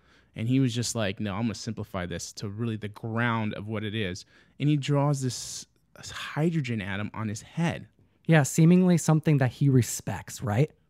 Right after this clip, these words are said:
Speaker 1: Absolutely. I mean, like, for him, that stands for something.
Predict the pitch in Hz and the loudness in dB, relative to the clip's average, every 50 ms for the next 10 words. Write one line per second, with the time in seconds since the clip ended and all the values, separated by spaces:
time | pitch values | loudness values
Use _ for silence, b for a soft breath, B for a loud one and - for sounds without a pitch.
0 | _ - 120 170 151 - 147 127 127 175 208 156 101 95 101 92 101 117 117 113 | _ 0 0 0 2 2 0 4 4 6 6 4 2 0 -2 -2 -2 -2 -2 -2
1 | 110 104 104 101 98 - - - - _ _ _ _ _ _ _ _ _ - 120 | -2 -2 -4 -4 -6 -6 -10 -16 -20 _ _ _ _ _ _ _ _ _ -2 0
2 | 120 147 170 165 143 117 113 117 - - - 123 127 139 143 139 - 107 - - | 2 2 4 4 4 4 2 2 0 -2 -2 2 2 2 2 0 -2 -8 -8 -8
3 | 85 73 67 73 58 - - | -10 -12 -12 -12 -14 -14 -16